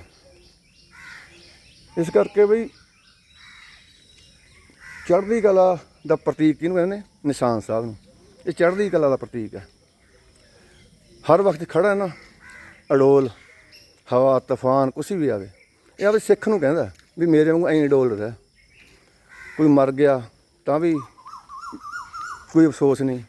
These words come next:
ਜੰਮ ਪਿਆ ਉਹਦੀ ਵੀ ਕੋਈ ਬਾਹਲੀ ਖੁਸ਼ੀ ਨਹੀਂ। ਆਇਆ ਠੀਕ ਹੈ, ਨਾ ਆਏ ਦਾ ਬਾਹਲੀ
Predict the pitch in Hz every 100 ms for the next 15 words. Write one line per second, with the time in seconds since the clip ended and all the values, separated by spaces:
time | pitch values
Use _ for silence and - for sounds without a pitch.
0 | _ _ _ _ _ _ _ _ - 131
1 | 156 175 160 160 151 143 156 220 214 175
2 | 147 170 170 123 131 117 98 - 135 143
3 | 147 - - - 117 123 151 - _ _
4 | _ - - _ _ - _ - - -
5 | _ _ _ _ _ - - 123 135 -
6 | 131 127 131 135 - 123 170